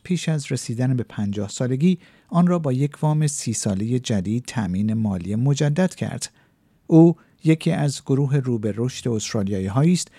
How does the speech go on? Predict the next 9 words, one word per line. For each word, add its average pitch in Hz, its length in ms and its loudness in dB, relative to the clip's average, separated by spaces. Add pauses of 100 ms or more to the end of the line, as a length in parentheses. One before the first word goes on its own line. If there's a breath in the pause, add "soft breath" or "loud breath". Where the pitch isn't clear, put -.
(380 soft breath)
که 190 120 -2
اولین 165 400 2
خانه 151 340 0
خود 139 240 -2
را 135 60 2
در 123 180 -2
سنین 110 560 0
بالاتر 117 540 0
می‌خرند. 95 680 -4